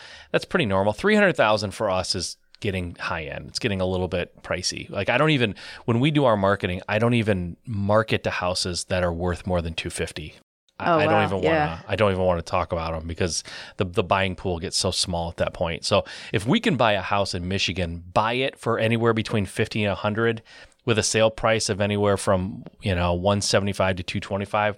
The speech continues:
Speaker 1: we're, that's pretty good for us.
Speaker 2: Cool. Yeah, it's all day. I think
Speaker 1: Yep.
Speaker 2: we go for more of the two hundred to two fifty price range as far as when we buy them. We, you know, that's about where we, but our A R Vs typically are around, like,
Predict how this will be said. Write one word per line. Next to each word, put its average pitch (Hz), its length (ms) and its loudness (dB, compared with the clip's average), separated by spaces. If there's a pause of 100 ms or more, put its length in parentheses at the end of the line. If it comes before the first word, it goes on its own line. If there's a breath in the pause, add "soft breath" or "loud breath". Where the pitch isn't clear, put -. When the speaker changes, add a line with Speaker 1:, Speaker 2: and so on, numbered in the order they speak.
Speaker 1:
we're, 107 100 -2 (160)
that's 104 200 -2
pretty 113 260 -2
good 90 280 -10
for - 200 -8
us. - 260 -14 (460)
Speaker 2:
Cool. 165 360 2 (140)
Yeah, 170 380 2 (160)
it's - 80 -8
all 165 160 4
day. 170 340 2 (460 loud breath)
I 214 80 2
think 285 380 2
Speaker 1:
Yep. - 80 -14 (500 loud breath)
Speaker 2:
we 254 240 6
go 269 200 8
for 240 220 2
more 208 500 4 (180)
of 180 240 2
the 170 160 6 (120)
two 208 320 2
hundred 185 320 2
to 180 80 0
two 175 220 -2
fifty - 400 -2
price 170 340 0
range 170 300 -2
as 175 120 -4
far 170 260 4
as 165 120 -2
when 170 140 -4
we 160 100 -2
buy 165 520 2
them. 160 420 -4
We, 170 100 0 (140)
you 175 100 0
know, 160 100 2
that's 160 200 0
about 170 240 0
where 165 120 0
we, 160 220 2
but 175 220 2
our 170 200 4
A 208 120 4
R 190 140 6
Vs 170 520 -2
typically 165 500 2
are 160 200 4
around, 156 280 0
like, 156 300 -4